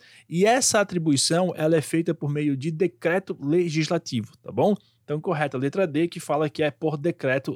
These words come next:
legislativo. Questão número quatro.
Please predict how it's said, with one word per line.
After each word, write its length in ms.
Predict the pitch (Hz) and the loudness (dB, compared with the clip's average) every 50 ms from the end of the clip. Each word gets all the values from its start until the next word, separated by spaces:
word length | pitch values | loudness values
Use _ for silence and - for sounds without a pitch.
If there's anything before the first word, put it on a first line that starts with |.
| - 135 | -2 -2
legislativo. 1040 | 131 139 156 - 139 - 113 120 135 131 - 143 151 143 - _ - - 110 104 - _ _ - - - - - - _ _ _ _ _ _ _ _ | 0 0 -2 -2 -4 -4 -4 -4 -4 -4 0 0 -2 -2 -2 _ -10 -8 -8 -8 -8 _ _ 0 0 0 0 -6 -16 _ _ _ _ _ _ _ _
Questão 380 | - 180 165 - - 220 220 208 | 0 0 0 2 0 2 2 2
número 320 | 190 208 214 220 214 208 - _ _ | 2 2 2 2 2 2 -2 _ _
quatro. 420 | _ - 131 120 123 - - 113 | _ 0 2 2 2 -2 -6 -12